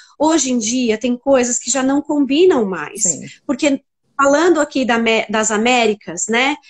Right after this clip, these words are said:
Speaker 1: Por exemplo, na Índia, a vaca é sagrada.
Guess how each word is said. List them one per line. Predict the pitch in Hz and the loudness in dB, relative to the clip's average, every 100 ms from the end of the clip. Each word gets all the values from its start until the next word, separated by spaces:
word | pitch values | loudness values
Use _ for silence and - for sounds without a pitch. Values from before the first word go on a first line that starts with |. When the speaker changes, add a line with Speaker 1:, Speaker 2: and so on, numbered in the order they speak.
| - - | -20 -8
Speaker 1:
Por | - 302 | -2 0
exemplo, | 311 240 220 226 | 2 0 0 -2
na | 247 302 | 0 0
Índia, | 254 285 285 220 208 - | 2 2 2 0 -2 -2
a | 294 | -2
vaca | 226 226 - | 0 -2 -2
é | 269 | -4
sagrada. | - 359 254 220 214 175 170 | -2 -2 0 0 -2 -6 -12